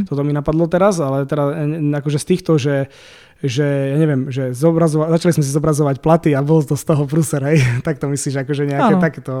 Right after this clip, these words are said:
Speaker 1: ta-,
Speaker 2: Nejaký
Speaker 1: takto.
Speaker 2: koncepčný problém.
Speaker 1: Tak, e,
Speaker 2: V tom modeli.
Speaker 1: m, v to-, v tom modeli, my sme do toho modelu iba, e, proste postupne dávali veci, ktoré nám dávali ako keby nejaký zmysel, hej, že teraz chcem toto tu, e,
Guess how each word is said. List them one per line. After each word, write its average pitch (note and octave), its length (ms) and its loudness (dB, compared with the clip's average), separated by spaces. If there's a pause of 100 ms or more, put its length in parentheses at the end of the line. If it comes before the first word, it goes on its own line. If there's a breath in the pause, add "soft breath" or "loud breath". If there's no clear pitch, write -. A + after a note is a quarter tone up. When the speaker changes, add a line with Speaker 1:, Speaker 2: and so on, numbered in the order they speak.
(100)
Speaker 1:
ta-, D#3+ 180 -4
Speaker 2:
Nejaký F#3+ 380 2
Speaker 1:
takto. E3 80 -6 (140)
Speaker 2:
koncepčný F#3+ 460 -2
problém. D#3 440 -8
Speaker 1:
Tak, D#3+ 220 -4
e, E3+ 260 4 (320)
Speaker 2:
V - 100 -20
tom E3+ 140 -6
modeli. D#3 280 -4
Speaker 1:
m, D#3+ 120 -2 (340)
v D3 140 -14
to-, E3 160 -4
v F3 80 -14
tom F3+ 140 4
modeli, G3 340 6
my F3 320 -4
sme F3+ 160 0
do E3 100 0
toho F#3 160 4
modelu E3+ 380 4
iba, D#3 240 2
e, D3 40 -8 (600)
proste E3 300 -6
postupne E3+ 400 -2
dávali D#3 400 2
veci, C#3+ 320 -2
ktoré D3+ 500 -2
nám D3 220 2
dávali D#3 240 0
ako - 160 -6
keby D#3 160 -2
nejaký D#3 220 -2
zmysel, C#3+ 420 2
hej, C3 180 -4
že C3+ 140 -4
teraz C#3 260 -6
chcem F3+ 320 -2
toto E3 300 -2 (220)
tu, D#3 420 2 (300)
e, B2 260 -8